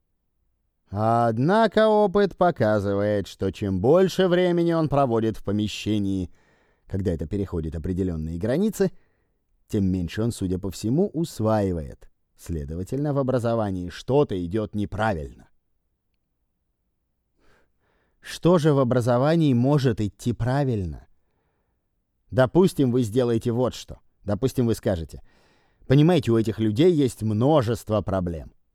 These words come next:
Понимаете, вы не сможете ничего с этим сделать». Но, допустим, вы скажете: «Ребёнок должен находиться на поле для спортивных занятий и упражняться там под руководством натренированных спортсменов,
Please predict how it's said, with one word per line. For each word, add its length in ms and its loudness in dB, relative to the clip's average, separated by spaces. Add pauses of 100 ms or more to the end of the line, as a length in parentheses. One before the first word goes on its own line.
(160)
Понимаете, 420 0
вы 120 0
не 120 2
сможете 500 -4
ничего 460 -2
с 80 -8
этим 220 -8
сделать». 500 -4 (720)
Но, 200 6
допустим, 720 2
вы 120 2
скажете: 540 -6 (460)
«Ребёнок 640 4
должен 380 4
находиться 500 0
на 140 2
поле 340 4
для 160 0
спортивных 560 -2
занятий 520 0 (260)
и 120 4
упражняться 720 2
там 220 0
под 160 0
руководством 720 2 (200)
натренированных 920 4
спортсменов, 800 0